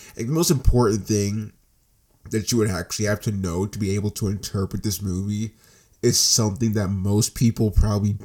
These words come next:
don't know. Uh, and that is the five virtues of being a knight. And the five virtues are essentially, like, these five qualities that you must possess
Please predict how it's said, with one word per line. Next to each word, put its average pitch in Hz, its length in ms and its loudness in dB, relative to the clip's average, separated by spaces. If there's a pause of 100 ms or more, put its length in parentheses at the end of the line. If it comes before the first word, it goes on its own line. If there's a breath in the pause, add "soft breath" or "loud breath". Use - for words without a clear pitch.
don't 98 380 0
know. 95 420 0 (600 soft breath)
Uh, 90 420 -6 (480)
and 104 280 0
that 107 220 2
is 113 160 2
the 104 80 0
five 104 480 -2
virtues 104 520 0
of - 140 -4
being 95 300 -2
a 92 40 -4
knight. 92 500 -4 (320)
And 120 340 -4 (100)
the 123 120 -2
five 143 320 -2
virtues 110 640 -4
are 104 160 -2
essentially, 107 1120 -4 (560)
like, 101 320 0
these 110 220 0
five 101 420 0
qualities 101 500 2
that 85 60 -6
you 95 100 0
must 95 380 -2
possess 95 720 0